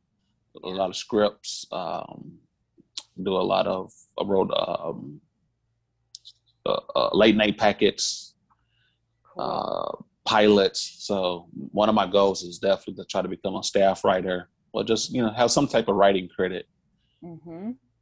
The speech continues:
Speaker 1: for something. So yeah, I, I definitely wanna be a writer for sure.
Speaker 2: Excellent. Those are great goals.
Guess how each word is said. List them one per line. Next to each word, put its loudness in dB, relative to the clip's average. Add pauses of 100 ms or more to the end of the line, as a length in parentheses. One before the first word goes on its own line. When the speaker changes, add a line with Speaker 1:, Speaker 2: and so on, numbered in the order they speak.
Speaker 1:
for -6
something. -6
So -10 (140)
yeah, -6 (100)
I, -4
I 4
definitely 2
wanna -4
be -6
a 0
writer -4 (280)
for -14
sure. -10 (1600)
Speaker 2:
Excellent. -12
Those -4
are -2
great -10
goals. -14